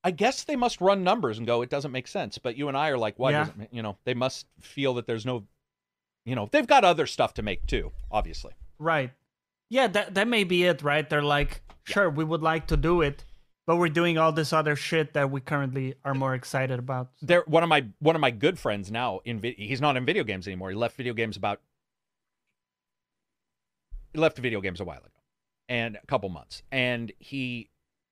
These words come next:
Speaker 1: and I were talking. He's like, "Dude, one of the reasons why he left was because his company wanted to do something new, and he wanted to do an older game." And he was like, it dawned
Speaker 2: Okay.
Speaker 1: on him that there was nothing wrong with that. There was nothing wrong with that.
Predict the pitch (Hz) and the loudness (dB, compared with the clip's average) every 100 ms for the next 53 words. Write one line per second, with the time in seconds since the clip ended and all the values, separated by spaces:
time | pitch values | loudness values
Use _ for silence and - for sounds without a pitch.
0 | _ 127 117 110 - 151 120 104 98 101 | _ -4 -2 -2 -2 -4 -4 -8 -6 -8
1 | - 117 98 107 107 104 104 101 92 101 | -6 -6 -4 -4 -4 -4 -6 -8 -6 -6
2 | 92 95 90 110 98 - 98 87 90 - | -6 -10 -4 -2 -2 -6 -14 -12 -14 -6
3 | 98 90 - _ _ _ - 110 - 131 | -4 -6 -10 _ _ _ -14 -14 -6 -6
4 | 131 117 107 113 104 95 101 - 107 - | -4 -6 -4 -4 -4 -6 -8 -6 -8 -6
5 | 98 95 107 98 92 85 104 101 92 85 | -8 -6 -4 -4 -6 -8 -8 -8 -10 -12
6 | 87 87 _ _ _ - 104 98 87 87 | -12 -14 _ _ _ -12 -6 -6 -6 -8
7 | 101 78 _ _ _ _ _ - 120 120 | -8 -10 _ _ _ _ _ -8 -4 0
8 | 123 120 110 131 139 139 120 113 110 117 | 0 -2 0 2 4 4 2 0 -2 0
9 | 135 110 123 123 - 113 101 104 98 - | 0 0 -2 -2 -2 -4 -2 -2 -4 -10
10 | 60 _ _ _ _ _ _ _ _ _ | -16 _ _ _ _ _ _ _ _ _
11 | _ _ _ - _ 135 110 123 147 113 | _ _ _ -20 _ -4 -2 0 0 0
12 | 87 76 - - | -10 -12 -18 -20